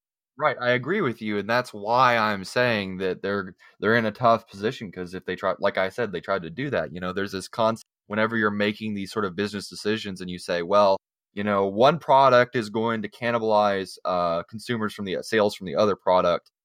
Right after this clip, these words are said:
Um, well, there's sort of an evaluation that has to take place. Um,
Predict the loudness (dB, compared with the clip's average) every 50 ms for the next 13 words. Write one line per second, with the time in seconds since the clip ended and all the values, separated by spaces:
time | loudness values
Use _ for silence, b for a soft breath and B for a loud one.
0 | _ _ -2 0 0 0 0 -2 -4 -6 -4 0 2 4 4 4 2 0 0 0
1 | 2 2 4 4 4 4 4 4 4 4 4 2 2 0 0 0 -4 -10 -12 -8
2 | -6 -6 -6 -8 -12 _ -14 -14 -14 -12 _ -8 -8 -8 -8 -12 -20 _ _ _
3 | _ _ _ _ _ _ _ _ -4 -2 -2 0 0 -2 -2 -4 -6 -10 -12 -14
4 | -14 -18